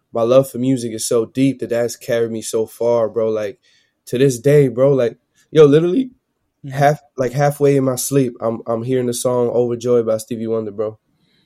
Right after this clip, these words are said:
Speaker 1: <laughs>
Speaker 2: Really?
Speaker 1: Like, shit like that, bro.
Speaker 2: <laughs> Right, right.
Speaker 1: You know,
Speaker 2: Right.
Speaker 1: and, um, I just love music, and part of that comes from, you know, like,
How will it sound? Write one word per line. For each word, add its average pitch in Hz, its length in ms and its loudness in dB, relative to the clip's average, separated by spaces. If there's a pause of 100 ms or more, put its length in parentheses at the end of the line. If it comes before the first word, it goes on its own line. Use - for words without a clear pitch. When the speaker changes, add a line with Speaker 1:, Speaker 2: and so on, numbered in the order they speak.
(240)
Speaker 1:
<laughs> - 80 -4
Speaker 2:
Really? 110 340 0 (260)
Speaker 1:
Like, 131 140 2
shit 135 240 -2
like 135 200 2
that, 135 260 2
bro. 123 180 2
Speaker 2:
<laughs> 131 60 0
Right, 110 240 -4
right. 110 220 -8 (360)
Speaker 1:
You 123 120 -6
know, 131 240 4
Speaker 2:
Right. - 120 -8
Speaker 1:
and, 123 200 2
um, 120 300 -2 (840)
I 123 100 -4
just 127 220 -4
love 131 180 2
music, 123 440 0
and 110 160 -6
part 120 180 0
of 123 80 0
that 113 160 0
comes 113 240 -6
from, 107 220 -8
you 110 80 -8
know, 107 260 -6
like, 101 200 -10